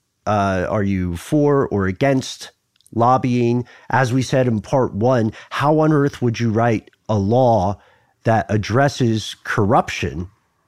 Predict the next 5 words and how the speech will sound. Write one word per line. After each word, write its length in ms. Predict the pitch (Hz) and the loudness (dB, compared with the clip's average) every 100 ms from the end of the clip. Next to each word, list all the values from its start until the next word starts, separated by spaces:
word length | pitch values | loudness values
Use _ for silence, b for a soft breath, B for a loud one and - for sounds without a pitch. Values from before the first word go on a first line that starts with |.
| _ _ _ - | _ _ _ 0
in 340 | 143 143 127 | 2 4 2
lobbying, 580 | 123 175 220 85 - - _ _ _ _ _ _ _ _ | 2 2 0 -6 -10 -20 _ _ _ _ _ _ _ _
especially 520 | - 160 - 175 165 160 | -2 0 0 0 2 2
when 160 | 147 | 2
lobbyists 520 | 123 127 139 135 - | 4 2 2 0 -2